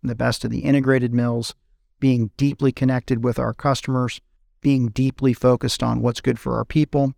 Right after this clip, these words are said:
what's good for our shareholders, and what's good for the planet.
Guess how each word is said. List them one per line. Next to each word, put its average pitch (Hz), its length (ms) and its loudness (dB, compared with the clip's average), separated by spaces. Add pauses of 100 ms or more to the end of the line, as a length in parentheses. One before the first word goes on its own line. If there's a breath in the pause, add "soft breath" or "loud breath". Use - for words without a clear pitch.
what's 117 180 -8
good 127 220 0
for 120 200 -2
our 113 100 -2
shareholders, 127 680 0
and 117 120 0
what's 123 140 -6
good - 220 -2
for - 100 -10
the 69 100 -4
planet. 67 460 -4